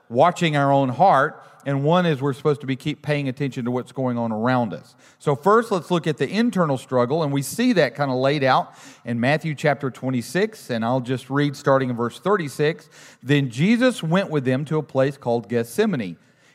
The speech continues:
and he said to his disciples, 'Sit here while I go over there and pray.' And taking with him Peter and the two sons of De-, Zebedee, he began to be sorrowful and troubled. And he said to them, 'My soul is very sorrowful, even to death. Remain here and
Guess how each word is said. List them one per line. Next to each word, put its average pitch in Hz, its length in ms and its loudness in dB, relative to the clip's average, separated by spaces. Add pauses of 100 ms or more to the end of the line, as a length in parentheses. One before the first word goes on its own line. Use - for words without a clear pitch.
and 110 120 -10
he 117 80 -4
said 139 280 -4
to 190 60 -4
his 208 100 -6
disciples, 123 520 -2
'Sit 147 280 -8
here 165 180 -4
while 127 220 0
I 135 100 2
go 113 200 -2
over 113 160 -4
there 101 180 -6
and 117 100 -6
pray.' 208 400 -2 (580)
And 95 140 -18
taking 139 320 -6
with 165 100 -4
him 127 160 -4
Peter 127 400 -4
and 113 120 -8
the 101 60 -6
two 139 180 -8
sons 139 280 -4
of 180 100 -6
De-, 127 260 0
Zebedee, 113 600 -4 (280)
he 127 120 -10
began 113 320 -4
to 113 80 -4
be 120 100 -2
sorrowful 131 560 0
and 107 100 -10
troubled. 165 440 -4 (360)
And 104 120 -14
he 101 60 -12
said 156 260 0
to 117 40 -6
them, 110 160 -2
'My 107 140 -2
soul 160 420 2
is 110 80 -4
very 107 200 -4
sorrowful, 135 600 0
even 147 340 -4
to 123 140 -8
death. 110 420 -2 (240)
Remain 135 400 -2
here 131 400 0
and 139 500 0